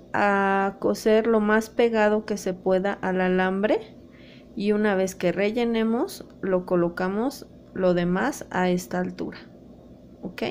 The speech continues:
Bueno, pues hemos terminado con el video número cinco. Espero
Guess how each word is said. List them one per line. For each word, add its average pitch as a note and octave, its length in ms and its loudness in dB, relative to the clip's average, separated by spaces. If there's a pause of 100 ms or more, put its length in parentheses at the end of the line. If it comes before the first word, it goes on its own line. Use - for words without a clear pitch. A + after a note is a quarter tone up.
(1000)
Bueno, B3+ 420 2 (2000)
pues B3 760 0
hemos A#3 340 -2
terminado F#3 640 2
con F#3+ 180 -4
el F3+ 160 0
video F3 480 0
número F3+ 500 0
cinco. B3+ 640 -2
Espero G#3 760 0